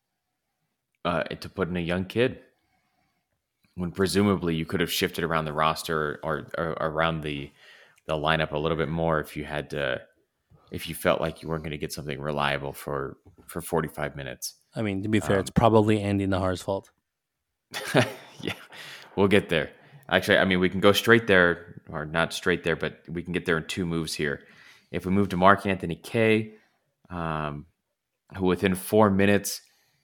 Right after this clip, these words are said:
Speaker 1: is going into somewhat of a fifty-fifty with, I don't remember who it was from Sounders, uh, extends out with his left leg to win the ball, and the Seattle defender also makes a challenge on the ball. And I think,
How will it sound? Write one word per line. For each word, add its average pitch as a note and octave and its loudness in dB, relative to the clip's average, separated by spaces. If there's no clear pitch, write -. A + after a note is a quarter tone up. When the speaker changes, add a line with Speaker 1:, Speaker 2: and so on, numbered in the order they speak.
Speaker 1:
is D2+ -2
going A2 6
into F2+ 4
somewhat C3 2
of F#2 0
a F2+ 0
fifty-fifty G2+ 2
with, E2 -2
I D2+ -8
don't D2+ -8
remember D#2 -8
who D#2+ -4
it D2 -6
was D#2 -6
from - -12
Sounders, D#2 -6
uh, D2+ 0
extends G#2 2
out G#2 8
with F#2+ 0
his D#2+ -8
left F#2 2
leg F2+ 0
to E2+ -6
win E2 -4
the D#2 -6
ball, F#2 6
and D2 -8
the D2+ -4
Seattle D#2+ 2
defender E2 0
also D#2 -2
makes D#2+ -6
a E2 -4
challenge D#2+ -4
on D#2 -4
the D#2 -8
ball. D2+ 0
And E2 -6
I D#2+ -2
think, - -4